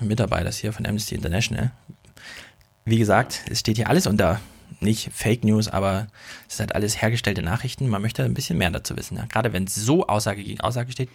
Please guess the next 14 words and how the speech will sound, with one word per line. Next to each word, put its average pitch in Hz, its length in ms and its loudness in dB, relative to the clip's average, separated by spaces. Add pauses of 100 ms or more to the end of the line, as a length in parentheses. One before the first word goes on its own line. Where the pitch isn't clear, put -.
(800)
Esther 135 320 2
Saoub, 127 440 4 (220)
Tagesthemen, 110 760 2
äh, 98 360 -4
Kommentar 107 480 0
Superfrau, 123 460 -2
möchte 123 240 -2
jetzt - 140 -6
die 110 80 2
Fäden 135 340 2
mal 110 140 2
wieder 110 180 0
gerade 135 360 0
ziehen. 151 420 -4